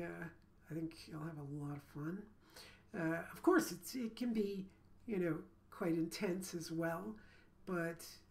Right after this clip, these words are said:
you know, we play doing this work. We investigate like kids, and we,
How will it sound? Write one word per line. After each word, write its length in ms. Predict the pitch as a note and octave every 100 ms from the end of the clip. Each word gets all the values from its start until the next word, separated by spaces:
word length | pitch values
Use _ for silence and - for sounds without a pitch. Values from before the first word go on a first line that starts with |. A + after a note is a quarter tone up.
| - -
you 100 | F#3
know, 220 | F3 E3+ F#3+
we 120 | G3 G#3+
play 520 | - F#3+ F3 E3+ E3+ - -
doing 260 | F#3 F3 F3
this 260 | E3+ -
work. 180 | E3 D3 -
We 140 | G3
investigate 640 | F3 E3+ F3 - - F3 E3
like 180 | E3 -
kids, 500 | E3+ D#3+ D#3+ - - - - - -
and 100 | F3+
we, 220 | F3+ F#3